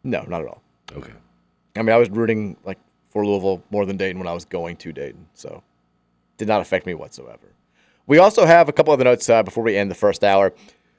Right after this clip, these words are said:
Speaker 1: We've got confirmed T V coverage and tip-off times for the Empire Classic that Louisville men's basketball team is gonna play on the weekend before Thanksgiving. So all these games are on E S P N or E S P N U. The first two, I guess, both semifinals are gonna be on E S P N.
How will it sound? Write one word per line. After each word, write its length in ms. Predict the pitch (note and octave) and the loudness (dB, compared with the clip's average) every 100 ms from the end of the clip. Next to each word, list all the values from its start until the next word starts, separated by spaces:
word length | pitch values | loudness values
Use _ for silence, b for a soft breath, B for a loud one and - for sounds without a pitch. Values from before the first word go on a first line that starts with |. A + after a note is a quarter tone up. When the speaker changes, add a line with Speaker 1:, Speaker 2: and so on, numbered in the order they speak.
| b | b
Speaker 1:
We've 100 | - | -2
got 180 | C#3+ - | 2 2
confirmed 500 | D#3+ D3 E3+ G3+ G3 | 0 0 2 4 2
T 140 | - G3 | -4 -4
V 120 | F3 | -2
coverage 380 | - D#3+ D#3+ C#3 | 2 4 2 -2
and 100 | G#2 | -2
tip-off 360 | D3+ D3 C3 | 2 4 4
times 340 | C#3 C3+ B2+ A2+ | 4 2 2 -2
for 100 | A2 | -6
the 140 | A2+ | -2
Empire 380 | A#2 A#2+ A2+ G#2+ | -2 2 2 2
Classic 440 | - B2 A#2 B2 | 2 2 2 -2
that 140 | A2 G2+ | -4 -2
Louisville 220 | G#2+ G2 | -2 -2
men's 200 | G2+ F2+ | -2 -2
basketball 340 | G#2 G#2+ - | 0 0 0
team 160 | G#2 G#2 | -4 -6
is 80 | F#2+ | -4
gonna 160 | G#2 | -6
play 320 | - G2+ G2+ G2 b b b - | -2 0 0 0 b b b 0
on 160 | G#2+ | 2
the 60 | G#2 | 2
weekend 500 | G#2 B2+ B2+ B2 G#2 | 0 -2 2 0 0
before 420 | G2+ - C3+ D3 | -4 -2 2 2
Thanksgiving. 720 | C#3+ C3 B2 - C3 B2+ B2 b b b - | 2 0 0 -2 0 0 -2 b b b -4
So 520 | C#3+ C3 B2+ B2+ - _ _ _ _ _ _ | 4 6 6 2 -4 _ _ _ _ _ _
all 200 | C#3 E3+ | 4 4
these 180 | F#3+ F3 | 4 0
games 300 | D#3 D#3 C#3 | 2 2 4
are 40 | C3 | 6
on 200 | B2+ B2+ | 6 4
E 160 | C#3+ | 0
S 100 | C#3+ | -2
P 140 | - C#3 | 0 -2
N 80 | |
or 80 | B2 | 0
E 100 | B2 | 0
S 100 | A2+ | -2
P 100 | - | -4
N 80 | A2+ | -4
U. 280 | G2+ F#2 F#2+ | -4 -6 -8
The 80 | G#2+ | -8
first 260 | - C#3 - | -2 -2 0
two, 220 | B2+ A2+ | 0 0
I 120 | G#2 | 0
guess, 180 | A2 G#2 | -4 -6
both 360 | A2 G2 B2 - | -10 0 2 2
semifinals 440 | A#2 G2+ G#2+ G#2 | 0 0 0 0
are 40 | G2 | -2
gonna 80 | G2+ | -4
be 80 | |
on 100 | G2+ | -4
E 80 | F#2+ | -4
S 80 | F#2+ | -8
P 140 | - G2 | -4 -2
N. 140 | F#2+ | -2